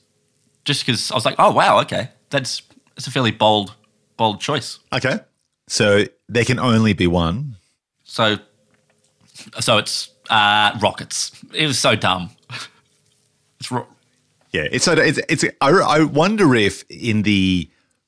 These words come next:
Speaker 2: version that was gonna be made for forty-four million instead of the eventual budget of around twenty-five,
Speaker 1: Oh, yeah, more rockets.
Speaker 2: that they had more rockets. And they went, "Okay, we've gotta, like, loosen rockets. You've got one rocket, and that's it."
Speaker 1: Right. <sighs> Needed more rockets.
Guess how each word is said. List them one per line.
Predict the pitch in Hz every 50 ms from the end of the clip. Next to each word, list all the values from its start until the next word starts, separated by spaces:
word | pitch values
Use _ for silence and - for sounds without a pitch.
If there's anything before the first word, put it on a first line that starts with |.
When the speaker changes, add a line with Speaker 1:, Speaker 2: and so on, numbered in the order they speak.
| _ _ _
Speaker 2:
version | - 117 120 120 120 123
that | 113 110 - -
was | 123 110 -
gonna | - 107 104 101
be | 101 98
made | 98 90 92 95 90
for | - 95
forty-four | - - - 101 101 98 85 101 95 - - - 95 92 98
million | 98 98 101 95 85 80 78
instead | 80 80 - - 101
of | 90
the | 80 90 87
eventual | 71 92 90 85 - - 92 85
budget | 71 - - 92 90 82 -
of | 90 87
around | 85 82 80 78 78 80
twenty-five, | - - 95 95 - 110 110 92 - 85 71 71 73 69 69 73 - - -
Speaker 1:
Oh, | 127
yeah, | 117 120 104
more | 110 127 131 123
rockets. | 107 98 98 - 113
Speaker 2:
that | 117 -
they | 113
had | 95 110 110
more | 101 104 104 95
rockets. | 92 85 78 - - - - - - - - _ _ _ _ _ -
And | 107 104
they | 104
went, | 101 98 98 101
"Okay, | 110 104 - 113 101 92 90 78 - _ _ _ _ _ _ _ _
we've | - 117 101
gotta, | 139 143
like, | 147 151 151
loosen | 151 156 156 135 - 156 156
rockets. | 156 151 143 - 135 127 - - - - - - - - _ _ _ _ _ _ _
You've | - 110 110
got | 120 110 101
one | 104 127 139 131
rocket, | 127 120 113 - 78 67 - - _ _ _ _ -
and | 104 101
that's | 101 92 - -
it." | 80 69 - - _ _ _ -
Speaker 1:
Right. | 104 98 - - - - - - _ _ _ _ _ _ _ - _ -
<sighs> | - - - - - -
Needed | - 110 110 98 92 90
more | 87 87 87
rockets. | 92 92 - - - - - - -